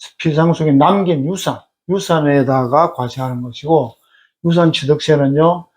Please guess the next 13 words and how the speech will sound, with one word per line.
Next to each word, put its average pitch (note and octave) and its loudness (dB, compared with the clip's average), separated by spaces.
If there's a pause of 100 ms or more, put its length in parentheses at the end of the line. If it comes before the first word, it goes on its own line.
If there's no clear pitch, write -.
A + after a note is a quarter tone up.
(180)
상속인이 D#3 0 (800)
비상속 D#3 0
유산을 D#3+ 2
남겼는데 C#3+ 2 (320)
거기에서 E3 4
상속인이 E3+ -2 (280)
얼마나 C#3+ 2 (260)
유산을 D#3 -2
취득하느냐에 D#3+ 0
따라서 C#3 0 (420)
취득한 F#3+ 0 (720)
재산에 E3 2
대해서 D#3 0